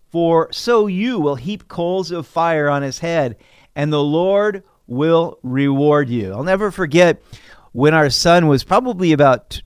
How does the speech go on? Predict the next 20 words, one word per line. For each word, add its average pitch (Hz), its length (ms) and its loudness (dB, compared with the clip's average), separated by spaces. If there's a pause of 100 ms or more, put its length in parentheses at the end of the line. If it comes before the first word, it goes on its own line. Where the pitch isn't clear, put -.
twelve 135 400 -2
years 117 200 -4
old. 117 360 0
He 143 100 -4
had 202 160 4
a 143 60 0
guy 135 320 4
down 127 220 0
the 110 100 -4
street 127 420 -4
that 110 160 -4
just - 300 -6
was 123 200 -4
always 147 440 2
picking 127 360 -4
on 117 160 -2
him, 110 220 -4 (460)
just - 240 -2
a - 80 -2
bully. 107 520 0